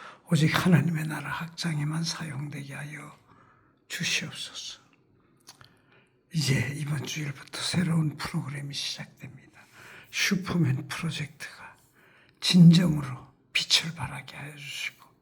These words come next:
이 땅의 크리스찬들을 구원할 수 있는 진정한 방주가 되게 하시고,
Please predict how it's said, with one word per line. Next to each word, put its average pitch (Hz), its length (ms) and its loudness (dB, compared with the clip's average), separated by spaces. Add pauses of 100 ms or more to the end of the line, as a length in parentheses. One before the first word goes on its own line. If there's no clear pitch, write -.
(600)
이 - 180 -8
땅의 131 560 -2
크리스찬들을 160 1000 -2 (800)
구원할 196 480 10
수 - 260 0
있는 127 280 -8 (760)
진정한 127 680 0
방주가 151 600 0
되게 147 260 -10
하시고, - 460 -10